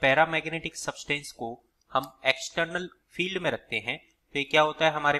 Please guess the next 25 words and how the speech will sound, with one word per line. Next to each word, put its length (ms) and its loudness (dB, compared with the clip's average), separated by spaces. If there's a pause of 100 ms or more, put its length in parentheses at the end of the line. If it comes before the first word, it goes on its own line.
पास 240 -2
में? 100 -12 (480)
फीबली, 580 -6 (760)
फीबली 460 -4 (140)
या 160 2
हम 140 2
बोलें 260 -4
वीकली 500 -8 (160)
ये 120 -2 (100)
अट्रैक्ट 440 -2
होता 240 -8
है, 140 -10 (880)
फीबली 340 -6 (300)
अट्रैक्ट 400 -2
होता 240 -8
है। 140 -4
तो 60 -10 (100)
अट्रैक्शन 500 0
की 120 -6
वजह 160 -4
से 160 -8
ये 80 -4
क्या 160 4
करेगा 320 0
हमारे 300 -2